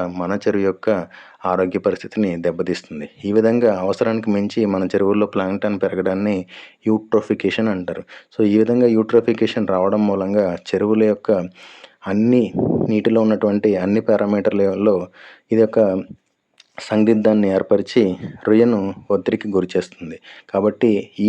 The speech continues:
యొక్క మూలకాలు లేదా పోషకాల యొక్క లభ్యత అనేది ఎంత రీతిలో కావాలో ఆ పరిమాణంలో మాత్రమే ఉండాలి. అందుకంటే ఎక్కువ ఉన్నట్లయితే అది కూడా మనం ప్రమాదమని గమనించవలసినటువంటి అవకాశం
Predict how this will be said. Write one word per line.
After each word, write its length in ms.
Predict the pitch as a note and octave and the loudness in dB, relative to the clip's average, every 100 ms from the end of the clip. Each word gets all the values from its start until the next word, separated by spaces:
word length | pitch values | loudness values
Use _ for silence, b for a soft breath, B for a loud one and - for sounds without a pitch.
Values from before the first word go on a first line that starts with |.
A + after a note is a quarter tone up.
| A#2 | 2
యొక్క 240 | G#2+ - F#2+ | 0 -2 0
మూలకాలు 500 | G2 G#2 G#2+ A#2 A2+ G#2+ | 2 2 2 2 2 4
లేదా 160 | G2+ F#2+ - | 2 0 -2
పోషకాల 420 | G2 F#2+ - A2+ G#2 | -2 -2 -2 0 0
యొక్క 120 | - F#2 | 0 -2
లభ్యత 280 | F2+ G2+ G#2+ | 0 0 0
అనేది 300 | F#2+ F#2+ G#2 G2+ F#2 B B B - F#2+ | -4 -2 0 0 -2 B B B -6 -4
ఎంత 180 | G2 - | 0 2
రీతిలో 300 | G#2+ G#2+ G#2+ G#2+ | 2 2 0 2
కావాలో 380 | G2+ F#2+ F#2+ G#2+ F#2+ - - - G2 | 2 2 2 2 0 -4 -12 -8 -6
ఆ 40 | - | -2
పరిమాణంలో 500 | G#2 G2 G2 F#2+ F#2 F2+ | 0 0 0 -2 -2 -4
మాత్రమే 300 | F2+ G2 G2+ F#2 | -4 -4 -4 -6
ఉండాలి. 280 | F2+ E2+ E2+ - | -8 -10 -12 -8
అందుకంటే 420 | F#2+ F#2+ G2+ G#2 G2+ | -4 -2 -2 0 -2
ఎక్కువ 280 | F#2+ A2 G#2+ | -2 -2 -2
ఉన్నట్లయితే 500 | G2+ F#2+ F#2+ F#2 G#2+ F#2 - B B - | -2 -4 -6 -2 0 0 -6 B B -10
అది 120 | F#2+ - | -6 0
కూడా 200 | G#2+ G#2 G2 | 4 4 2
మనం 160 | F#2+ F#2 | -2 -2
ప్రమాదమని 540 | F#2 F2+ F2+ F2+ G2+ F#2+ F#2 | -4 -4 -6 -6 -6 -8 -6
గమనించవలసినటువంటి 920 | F2+ F#2 F2 E2 E2 - F2 G2 F#2 G2 | -4 -4 -6 -8 -12 -12 -12 -10 -6 -6
అవకాశం 360 | F2 E2+ - | -6 -10 -12